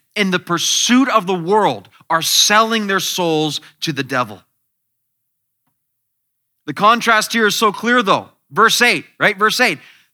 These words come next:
"The ransom, the price is too high. I can't pay it on my own. It's too costly. It'll never suffice." Verse nine. "No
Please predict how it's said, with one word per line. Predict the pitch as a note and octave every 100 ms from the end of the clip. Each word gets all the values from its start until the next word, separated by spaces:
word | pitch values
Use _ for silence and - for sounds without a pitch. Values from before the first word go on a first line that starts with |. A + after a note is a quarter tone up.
| _
"The | G3+
ransom, | F#3 D#3+ F#3+ B3 C#4 - F3 D#3+
the | F3+
price | D#3 G3+ F#3+
is | F#3+ -
too | G3+
high. | G3 F#3+
I | F3 F#3
can't | - B3 F#3+
pay | - B3 C4+
it | B3
on | F#3+
my | E3
own. | D3 D3+
It's | -
too | - C4
costly. | - A#3 B3 - D#3+ - -
It'll | G#3+
never | F#3 F#3 A#3+ C4 B3+
suffice." | - G#3+ G#3 D#3+ - - -
Verse | G3+ A3 -
nine. | A3 G#3+ E3 G#2 _ _ _ _ _ _ _ -
"No | D3+ F#3+ A3+ B3+ C4+